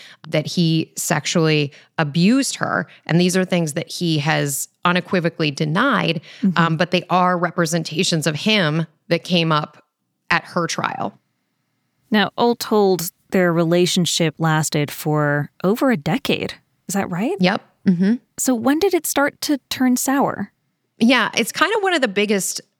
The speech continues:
Speaker 1: pieces that her defense attempted to argue at trial,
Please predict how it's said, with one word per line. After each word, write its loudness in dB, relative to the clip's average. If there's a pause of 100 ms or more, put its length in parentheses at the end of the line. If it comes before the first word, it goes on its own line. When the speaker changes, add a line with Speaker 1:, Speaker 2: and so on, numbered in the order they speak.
Speaker 1:
pieces -2 (160)
that 0 (240)
her 0
defense -2
attempted -2
to -2 (140)
argue 0 (720)
at 0
trial, 0